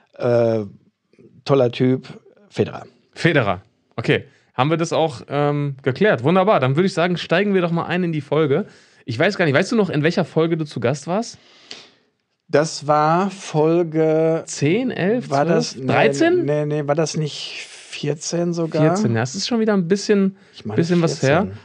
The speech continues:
Speaker 2: Und wir hatten das
Speaker 1: Ja.
Speaker 2: sowieso geplant, dass du irgendwann mal wiederkommen würdest. Jetzt ist es schneller passiert als, ähm, gedacht. Und es gibt natürlich auch ein bisschen Gesprächsbedarf.
Speaker 1: <laughs> Okay, ja.
Speaker 2: Äh, ich hoffe, du bist noch fleißiger Zuhörer hier bei Eis die Pistazie.
Speaker 1: Ja.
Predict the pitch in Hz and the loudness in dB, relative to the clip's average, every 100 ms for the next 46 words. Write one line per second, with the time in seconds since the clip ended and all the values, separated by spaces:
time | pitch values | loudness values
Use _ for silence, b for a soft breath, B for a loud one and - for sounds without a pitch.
0 | B 143 147 165 214 208 180 170 180 190 | B 2 4 4 4 2 2 2 4 2
1 | - 139 139 139 - 139 139 131 123 143 | 2 2 2 -2 0 0 0 0 2 0
2 | 131 - 123 117 123 170 160 - 135 - | 0 0 0 0 0 0 -2 -4 -6 -2
3 | 127 135 127 - - 127 - 127 127 - | 0 2 2 0 -6 -8 -2 -2 0 -2
4 | 110 - - - 110 110 107 101 104 151 | -2 -4 -10 -6 -4 -2 -4 -2 2 2
5 | - - B B B B 123 127 127 127 | -2 -20 B B B B 4 4 4 2
6 | 120 120 160 156 165 143 143 143 139 139 | 0 0 2 2 2 2 0 -2 -2 -2
7 | 135 131 - - 127 - 123 113 110 98 | -2 -4 -10 -8 -6 -2 -2 0 -2 -2
8 | - - _ _ _ _ _ - - - | -4 -10 _ _ _ _ _ -8 -4 0
9 | - 101 120 - - 151 95 95 131 131 | 0 2 0 -2 -8 -4 -2 2 4 4
10 | 165 170 165 156 165 160 160 143 151 151 | 2 2 2 2 2 0 2 2 2 0
11 | 143 180 170 190 214 202 220 220 190 - | 0 0 2 2 2 2 2 0 -2 -2
12 | 190 196 185 185 190 185 202 254 233 117 | -4 -2 -4 -2 -4 -4 -4 -4 -4 -4
13 | 135 | -4